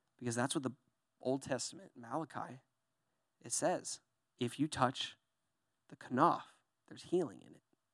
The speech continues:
And it said, "The Son of Righteousness will rise with healing in his wings, and you will go free, leaping with joy like calves led out to pasture." She's like, "I need to be free.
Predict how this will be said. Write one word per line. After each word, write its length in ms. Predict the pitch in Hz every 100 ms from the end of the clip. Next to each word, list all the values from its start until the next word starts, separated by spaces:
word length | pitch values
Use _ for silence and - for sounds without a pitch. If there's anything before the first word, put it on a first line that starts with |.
| _ _ _ _ _ -
And 80 | -
it 60 | 120
said, 160 | 139
"The 80 | 120
Son 400 | - - - 139
of 120 | 139
Righteousness 680 | 131 143 - 113 - - -
will 160 | 127 117
rise 300 | 117 120 117
with 100 | -
healing 360 | - 123 139
in 0 |
his 140 | 135 120
wings, 280 | 117 113 - -
and 100 | 127
you 80 | 117
will 140 | 113 110
go 240 | 113 123
free, 460 | 135 - 107 98 - _ _ - _
leaping 580 | 117 123 131 127 113 123 - _ _ _ _
with 180 | 120 -
joy 380 | - 127 113 110
like 200 | 117 -
calves 500 | - - - 160 135
led 220 | - -
out 180 | - -
to 80 | -
pasture." 640 | - - - - - - _ _ _ _ _
She's 200 | - 110
like, 200 | 104 156 -
"I 160 | 120 113
need 180 | 110 110
to 80 |
be 80 | 123
free. 500 | 110 - 110 110 -